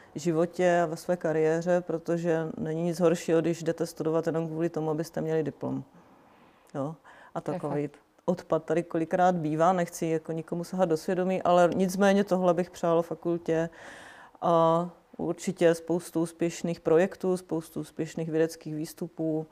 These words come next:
Speaker 1: a tím pádem i těch studentů, kteří by tady chtěli být s námi.
Speaker 2: To je docela hezký přání. Já si myslím, a, že, a, fakulta, a, nabírá dost, ehm, studentů a dost jí každý rok vlastně produkuje.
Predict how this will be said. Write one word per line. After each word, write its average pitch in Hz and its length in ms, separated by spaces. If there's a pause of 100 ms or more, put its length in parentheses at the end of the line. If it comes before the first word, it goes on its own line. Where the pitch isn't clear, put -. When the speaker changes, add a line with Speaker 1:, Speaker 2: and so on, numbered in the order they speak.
(560)
Speaker 1:
a - 40
tím 143 200
pádem 151 260
i - 40
těch - 180
studentů, 147 520
kteří - 280
by 165 100
tady 156 240
chtěli 147 340
být 143 240
s - 80
námi. 147 340 (1160)
Speaker 2:
To 226 60
je 226 220 (100)
docela 233 300
hezký 220 300
přání. 208 480
Já 202 120
si - 160
myslím, 226 540
a, 185 420
že, 202 420 (100)
a, 175 520
fakulta, 190 880 (500)
a, 185 140
nabírá 196 640
dost, 175 500
ehm, 175 640 (120)
studentů 220 760
a 185 400
dost 180 300 (120)
jí 196 240
každý 190 360
rok 190 280
vlastně - 240
produkuje. 180 580